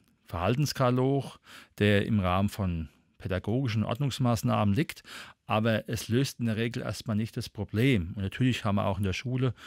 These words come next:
unterschiedliche Ansprechpartner mit Sozialpädagogen. Ähm, suat ist aber jetzt nicht, äh, über die Thematik reden, sondern mit den Schülern, die als Zielgruppe in Frage kommen, zu arbeiten. Das heißt also,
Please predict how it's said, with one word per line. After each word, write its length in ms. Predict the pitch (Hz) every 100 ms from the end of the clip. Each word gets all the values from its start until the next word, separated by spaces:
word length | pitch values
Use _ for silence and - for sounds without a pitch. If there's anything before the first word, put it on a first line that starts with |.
| - -
unterschiedliche 540 | 147 143 123 123 110 107
Ansprechpartner 720 | 135 - 139 - 120 117 117
mit 140 | 101
Sozialpädagogen. 1000 | - 113 - 120 - 143 139 147 147 170 160 - - - - - -
Ähm, 440 | 123 120 113 107
suat 320 | - 143 160
ist 160 | 151 151
aber 160 | 139
jetzt 280 | 135 131 -
nicht, 320 | 123 - - -
äh, 200 | 120 117
über 220 | 127 113
die 100 | 113
Thematik 560 | - 107 98 95 -
reden, 300 | 107 117 147
sondern 260 | 143 139 120
mit 140 | 117
den 200 | 113 107 90
Schülern, 560 | - 113 113 110 113 98 _ _
die 220 | 110 110
als 160 | 110 -
Zielgruppe 440 | - 117 - 110
in 40 | 107
Frage 320 | - 98 101
kommen, 340 | - 107 101 - - - _ _ _ _ _
zu 280 | - - -
arbeiten. 580 | 104 104 101 92 82 -
Das 180 | 87 -
heißt 260 | 104 113 -
also, 340 | 113 107